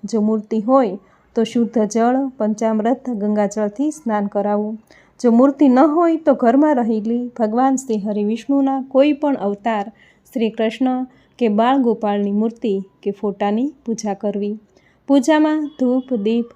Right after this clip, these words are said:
પીળા પુષ્પ, ચંદન, તુલસી, લવિંગથી પૂજા કરવી. દૂધ, દહીં, મિશ્રી, માખણ કે કોઈ પણ મીઠાઈ ધરાવવી. આરતી, સ્તુતિ કરવી.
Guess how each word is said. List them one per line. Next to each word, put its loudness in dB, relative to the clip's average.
પીળા 0
પુષ્પ, -4
ચંદન, -2
તુલસી, -2
લવિંગથી 0
પૂજા -6
કરવી. -6
દૂધ, 0
દહીં, -2
મિશ્રી, -2
માખણ -4
કે 0
કોઈ 4
પણ 0
મીઠાઈ 0
ધરાવવી. -4
આરતી, -2
સ્તુતિ -6
કરવી. -4